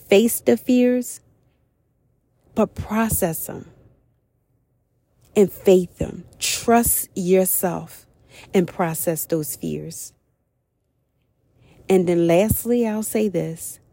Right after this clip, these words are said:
Practice, practice, practice that mindfulness. Practice, wait,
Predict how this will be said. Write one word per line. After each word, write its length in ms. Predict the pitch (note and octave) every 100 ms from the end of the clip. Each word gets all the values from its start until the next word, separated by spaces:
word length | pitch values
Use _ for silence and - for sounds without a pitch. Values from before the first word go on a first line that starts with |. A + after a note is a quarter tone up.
| _ _ -
Practice, 1120 | - - F#3 E3+ D#3+ - C#3 B2 - - - -
practice, 580 | - E3 D#3+ - E3 -
practice 640 | - D#3 D3 - D3 -
that 240 | - C#3+ D#3+
mindfulness. 1120 | D3+ D3+ D3 D3+ D3 - - C#3 - - - - - -
Practice, 640 | - F4 A4 - A#3+ G#3+
wait, 260 | G3+ F3